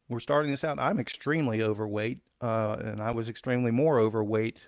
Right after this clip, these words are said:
uh, back in February and got a little bit more overweight, uh, leading up to starting this in basically June. Um, the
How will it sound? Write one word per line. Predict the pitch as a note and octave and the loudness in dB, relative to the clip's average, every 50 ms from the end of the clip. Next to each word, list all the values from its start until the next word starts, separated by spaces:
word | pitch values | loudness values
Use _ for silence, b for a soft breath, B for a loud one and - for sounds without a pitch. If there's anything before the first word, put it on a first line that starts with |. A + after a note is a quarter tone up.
| - - - - | -20 -20 -10 -6
uh, | A2 G#2+ G#2 G#2 | -4 -2 -2 -2
back | G#2 A2 A2 A#2 A2+ | -2 -2 -4 -4 -4
in | A#2+ G#2+ | -6 -4
February | - B2+ B2 B2 B2+ B2+ B2+ A#2+ | -2 -2 0 0 2 2 2 2
and | A#2 A2 | 0 0
got | A#2 A#2 A2+ | 0 0 0
a | A#2 | 0
little | A#2 B2 B2+ C3+ D#3 F3+ F#3+ D#3 | 0 0 2 2 2 2 2 2
bit | B2 B2+ B2 | 0 0 -2
more | B2 A#2 A#2+ A#2+ A#2 | 0 -2 0 2 2
overweight, | A#2 A#2+ A2+ A#2+ A#2 A2 A#2 A#2 A#2+ A#2+ - - B B B B B B B B B B B B | 2 2 2 0 0 2 2 2 0 0 -4 -8 B B B B B B B B B B B B
uh, | - A2+ A2+ A2+ A2+ A2+ - - - - - | 0 2 2 2 2 0 -2 -10 -14 -16 -8
leading | G#2+ C3 C3+ D3+ D3+ C#3+ C#3+ C#3 | -2 4 6 6 6 6 6 4
up | C3+ B2+ | 4 2
to | - C3 A2+ | 2 -2 -2
starting | - - B2+ B2+ B2+ B2 A#2+ | 0 0 0 0 2 0 0
this | A#2 A2+ - - | -2 -2 -2 -2
in | A2 G#2+ G2+ | -4 -4 0
basically | G2 A#2+ C3 C3 - B2 - - A2 G#2+ | 0 0 0 0 -4 -6 -6 -4 -4 -4
June. | G2+ F#2 G#2 B2 C#3 C3 A#2+ A2 G#2 G#2 G#2 _ b b b b b b b b b b b b b - | -4 -4 -4 -2 -2 0 -2 -2 -4 -8 -10 _ b b b b b b b b b b b b b -6
Um, | A2+ A#2 A#2 A2+ A2+ A2+ A2+ A2+ A2 A2 A2 A2 G#2+ _ _ _ _ _ _ _ _ _ _ _ - A#2 | -2 0 2 2 4 2 2 0 0 -2 -6 -8 -10 _ _ _ _ _ _ _ _ _ _ _ -2 2
the | B2 A#2 A2+ G#2 | 2 4 4 2